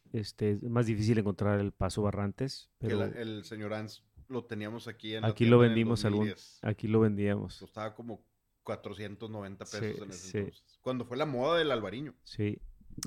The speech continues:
Speaker 1: Entonces, bueno, muy bueno. Paso Barrantes, delicioso albariño, delicioso Rías Baixas,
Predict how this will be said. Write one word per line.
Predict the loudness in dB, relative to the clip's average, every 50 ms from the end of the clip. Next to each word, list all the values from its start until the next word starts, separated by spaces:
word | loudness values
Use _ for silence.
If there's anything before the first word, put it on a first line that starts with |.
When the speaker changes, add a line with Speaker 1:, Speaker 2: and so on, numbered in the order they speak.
| -10 -12 -16 -16 -10 -8 -8 -8 -8 -10 -10
Speaker 1:
Entonces, | -6 -2 0 0 2 2 0
bueno, | 0 0 0 0 0
muy | 2 4 4 6
bueno. | 6 6 6 6 6 4 4 6
Paso | 6 6 6 6
Barrantes, | 6 6 6 6 4 4 4 2 2 2 0 -4 -6 -2
delicioso | 0 2 2 4 2 2 4 4 4 4 6 6 6 6 8 8 6 6
albariño, | 4 4 2 2 2 4 4 4 4 4
delicioso | 4 2 0 -2 -4 -6 -8 -6 -6 -4
Rías | -4 -2 -2 -2 -2
Baixas, | -2 -4 -4 -4 -6 -6 -8 -10 -12 -16 -20